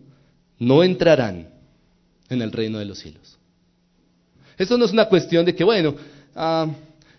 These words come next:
yo quiero ser, bu-, tener buena reputación en el reino de los cielos, entonces voy a hacer esto. Si no, no. No,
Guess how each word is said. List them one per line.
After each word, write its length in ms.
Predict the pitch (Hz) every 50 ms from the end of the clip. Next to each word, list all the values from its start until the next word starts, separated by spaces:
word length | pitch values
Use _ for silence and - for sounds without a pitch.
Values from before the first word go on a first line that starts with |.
| _
yo 160 | - - 226 -
quiero 240 | 294 277 277 269
ser, 260 | 262 - 214 208 196 170 165 - - - - - _ - - - - - _ _ _
bu-, 220 | 165 190 202 196 -
tener 200 | - 208 208 208
buena 180 | 220 214 208
reputación 580 | 190 185 - 170 139 151 143 - - 175 165 151
en 100 | 147 143
el 60 | 139
reino 200 | 143 147 151 156
de 60 | 147
los 100 | 135 -
cielos, 240 | - 156 123 110 113
entonces 180 | 117 143 143 139
voy 100 | 160 151
a 40 |
hacer 160 | 143 156 143 139
esto. 220 | 117 - - -
Si 120 | - 135
no, 140 | 151 190 208
no. 280 | 196 202 131 - - - - - - _ _ _ _ _ _ _ _ -
No, 400 | 180 214 196 123 98 - -